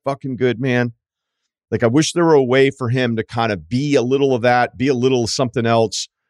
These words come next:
do some of the other things. They try to get him off the ball more with DeJounte. I would say that part's been a failure. They basically have to start him together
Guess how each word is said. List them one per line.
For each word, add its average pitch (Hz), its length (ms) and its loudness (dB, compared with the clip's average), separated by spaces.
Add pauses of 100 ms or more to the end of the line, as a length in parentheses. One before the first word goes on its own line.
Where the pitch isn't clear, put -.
(160)
do 135 120 4
some 127 220 -2
of 120 60 -2
the 123 100 2
other 117 140 2
things. 110 640 -4
They 98 100 -2
try 131 220 0
to 143 80 2
get 139 100 0
him 131 100 0
off 123 160 0
the 110 100 -6
ball 113 260 0
more 113 240 -2
with 98 100 -8
DeJounte. 101 880 -2
I 92 80 -4
would 98 160 -6
say 113 280 0
that 107 220 0
part's 113 260 -4
been 107 120 -8
a 92 60 -4 (100)
failure. 104 360 0
They 104 100 2
basically 131 440 0
have 117 140 0
to 104 80 -8
start 127 360 2
him 131 60 -4
together 110 440 0